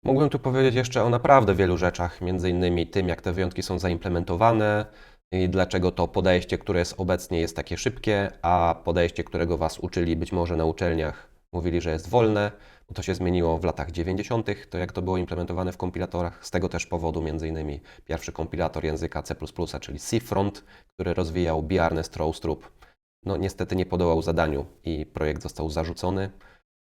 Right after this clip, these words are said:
Jest tego naprawdę dużo, ale myślę, że spokojnie mógłbym o tym mówić przez ponad pół godziny.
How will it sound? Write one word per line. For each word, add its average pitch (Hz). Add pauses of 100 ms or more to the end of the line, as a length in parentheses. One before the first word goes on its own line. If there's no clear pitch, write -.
(720)
Jest 127
tego 92
naprawdę 87
dużo, 76
ale 98
myślę, 98
że 87
spokojnie 120
mógłbym 92
o 90
tym 87
mówić 85
przez -
ponad 90
pół 80
godziny. -